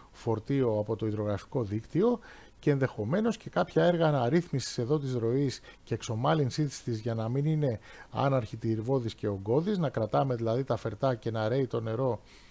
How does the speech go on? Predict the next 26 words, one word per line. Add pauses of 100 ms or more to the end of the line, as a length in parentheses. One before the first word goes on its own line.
(180)
με
στρωτή
και
γραμμική
ροή, (300)
ώστε
να
μην
πλημμυρίζουν
τα
ρέματα
και
να
μην
δημιουργούνται
προβλήματα, (400)
ε, (480)
στην
πόλη
που
θέλουμε
να
προστατέψουμε. (3250)
Πάμε
στις
πλημμύρες,